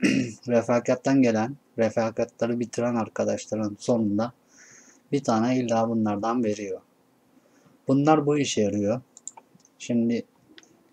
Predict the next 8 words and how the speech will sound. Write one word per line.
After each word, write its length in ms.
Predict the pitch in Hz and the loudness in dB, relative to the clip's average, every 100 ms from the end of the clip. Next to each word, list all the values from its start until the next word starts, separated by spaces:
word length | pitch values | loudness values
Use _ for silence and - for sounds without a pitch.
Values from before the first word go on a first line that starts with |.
| _ | _
gelelim. 380 | 127 110 92 98 - _ _ - - - _ _ - - - _ _ - _ - _ _ - _ - _ _ _ - - - - _ | 2 2 2 -4 -10 _ _ -20 -20 -20 _ _ -20 -20 -20 _ _ -20 _ -20 _ _ -20 _ -20 _ _ _ -20 -20 -16 -16 _
Evet, 460 | 127 104 92 - - 107 - - | -6 -2 -4 -4 -4 -4 -4 -6
bu 60 | |
şekilde. 580 | 113 107 101 90 92 113 - - _ _ - - - - - | -6 -6 -4 -4 -4 -6 -10 -20 _ _ -20 -12 -12 -12 -2
Taktiği 540 | 139 131 - 117 127 | 0 0 0 0 2
gelelim. 400 | 127 113 104 92 - _ _ - - _ - - - - - _ - - _ - - - | 2 2 0 -2 -8 _ _ -20 -20 _ -18 -16 -14 -16 -18 _ -20 -20 _ -20 -20 -4
Evet 240 | 147 135 104 | 4 6 8
arkadaşlar, 720 | 104 101 98 - - - - | 6 6 2 2 8 8 8